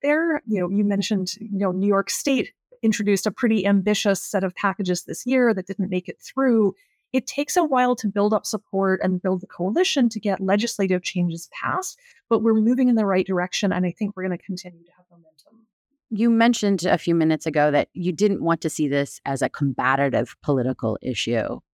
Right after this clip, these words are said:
Speaker 2: What changes do you think could make the biggest impact on the problem politically?
Speaker 1: So let me be clear, this will be a contentious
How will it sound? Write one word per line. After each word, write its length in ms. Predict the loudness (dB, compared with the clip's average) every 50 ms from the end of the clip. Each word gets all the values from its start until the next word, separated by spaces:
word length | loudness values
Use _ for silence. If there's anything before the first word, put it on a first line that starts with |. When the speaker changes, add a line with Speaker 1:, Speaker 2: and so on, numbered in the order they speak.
| _ _
Speaker 2:
What 340 | -10 -4 2 4 4 4 4
changes 420 | 2 0 2 2 2 2 0 -4 -4
do 120 | -4 -4
you 80 | -4 -2
think 260 | -2 -4 -4 -4 _
could 300 | -12 -4 0 2 2 2
make 320 | 2 0 -2 -4 -6 -10 _ _ _ _ _ -10
the 140 | -8 -6 -2
biggest 340 | -2 0 0 0 -2 -4 -4
impact 500 | -2 0 0 0 0 0 0 0 -2 -4
on 80 | -6 -6
the 80 | -6
problem 380 | -4 -2 -2 -2 -2 -4 -4 -4
politically? 680 | -4 -4 -4 -6 -8 -14 -16 -16 -18 -18 -18 -18 -18 _ _ _ _ _
Speaker 1:
So 300 | -10 -6 -4 -4 -4 -4 -6 -10 -16 _ _ _
let 180 | 2 4 6 6
me 80 | 6 4
be 140 | 2 0
clear, 580 | -2 -4 -6 -4 0 2 2 4 2 2 0 0 -2
this 140 | -2 0 0
will 120 | 0 0
be 100 | 0 0
a 60 | 0
contentious 640 | 0 0 0 0 0 0 -2 -2 0 0 -2 -2 -2